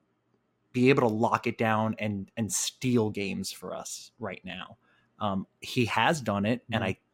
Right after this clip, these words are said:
Speaker 1: think he's incredible, but I don't have that feeling where Hank would come in and, you know, his game seven record was insane.
Speaker 2: Yeah.
Speaker 1: It's like, if you won game six, you basically won the series. And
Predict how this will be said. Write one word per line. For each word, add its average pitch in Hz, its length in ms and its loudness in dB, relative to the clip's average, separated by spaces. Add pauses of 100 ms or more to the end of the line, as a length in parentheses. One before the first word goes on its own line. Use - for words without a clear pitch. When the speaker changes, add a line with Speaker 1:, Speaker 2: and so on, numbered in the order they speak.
(120)
Speaker 1:
think 156 180 6
he's 123 240 -6
incredible, 107 600 0
but 104 260 -6 (800)
I 123 80 6
don't 135 260 4
have 120 420 4
that 110 420 0
feeling 123 500 4
where 113 160 4
Hank 127 380 0
would 120 160 -2
come 117 240 2
in 135 180 2
and, 107 220 0 (400)
you - 80 -10
know, 95 140 -4
his 110 220 -6
game 113 220 2
seven 110 400 2
record 104 300 0
was 107 160 -2
insane. 110 320 0
Speaker 2:
Yeah. 92 140 -4
Speaker 1:
It's 95 100 -6
like, 107 120 -2
if 107 140 -6
you 135 100 0
won 143 180 4
game 135 220 4
six, 156 380 0
you 101 80 -6
basically 110 420 -2
won 113 200 2
the 101 80 -2
series. 123 480 -4
And 202 240 -4